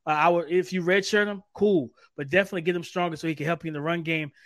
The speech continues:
And then he's a, he's a cheap option 'cause eventually you're not gonna wanna have to keep paying both of those tight ends. You're gonna want somebody to get cut or traded away.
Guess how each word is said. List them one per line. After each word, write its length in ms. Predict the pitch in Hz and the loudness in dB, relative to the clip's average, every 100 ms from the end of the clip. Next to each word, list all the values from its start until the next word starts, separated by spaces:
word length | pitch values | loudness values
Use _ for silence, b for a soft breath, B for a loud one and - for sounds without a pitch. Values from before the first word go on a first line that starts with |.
| b | b
And 100 | 165 | 0
then 140 | 220 277 | 2 2
he's 160 | 247 | 2
a, 100 | 240 | -2
he's 240 | 233 240 240 | -2 -4 -4
a 80 | 240 | -6
cheap 280 | - 254 | -4 -2
option 340 | 214 233 - 180 | 2 2 0 -6
'cause 200 | 170 156 | -6 -4
eventually 500 | 160 247 226 220 226 b b | -2 -4 -2 -4 -4 b b
you're 140 | 208 | -2
not 140 | 277 254 | 2 2
gonna 140 | 220 | 2
wanna 200 | 233 214 | -2 0
have 200 | 202 196 | 0 -2
to 60 | - | -4
keep 220 | 226 180 | -4 -2
paying 260 | 190 220 170 | 0 0 2
both 200 | 226 214 | 0 0
of 60 | |
those 160 | 147 135 | -6 -4
tight 200 | 156 156 | -2 -2
ends. 220 | 156 156 | -4 -6
You're 60 | 202 | -6
gonna 140 | 196 | -4
want 140 | 196 | -6
somebody 360 | 190 202 175 156 | -4 -2 0 0
to 100 | 147 | -2
get 220 | 143 151 | -4 -4
cut 260 | - 175 160 B B - | 2 2 2 B B -12
or 80 | 147 | -8
traded 340 | - 185 160 | 2 2 4
away. 380 | 143 185 170 | 2 2 2